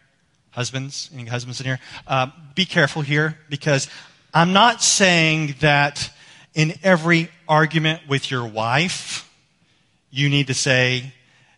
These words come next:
"Get thee behind me, Satan." All right? D-, don't do that. Uh, I've known some guys to do that. That's not good. But, but in some instances, you need to realize that there is a spiritual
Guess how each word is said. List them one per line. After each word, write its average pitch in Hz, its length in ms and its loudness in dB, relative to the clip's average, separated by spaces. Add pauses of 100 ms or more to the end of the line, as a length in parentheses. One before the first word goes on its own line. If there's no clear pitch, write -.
(360)
"Get 156 300 -4
thee 135 160 -2
behind 127 440 -4
me, 113 120 -10
Satan." 117 440 -6 (120)
All 113 80 -8
right? 123 360 0
D-, 156 120 2
don't 170 300 4
do 185 180 6
that. 120 480 0 (520)
Uh, 123 200 0
I've 120 80 0
known 139 240 0
some 147 140 -6
guys 127 240 2
to 139 60 -8
do 123 120 -2
that. 110 160 -2
That's 123 260 -2
not 123 300 -4
good. 107 300 -6 (360)
But, 135 220 -4 (280)
but 175 260 0
in 170 100 4
some 262 420 4
instances, 208 880 0
you 185 120 0
need 208 280 2
to 180 120 -2
realize 160 600 2
that 165 140 -6
there 202 140 0
is 180 180 2
a 170 140 2
spiritual 208 840 -2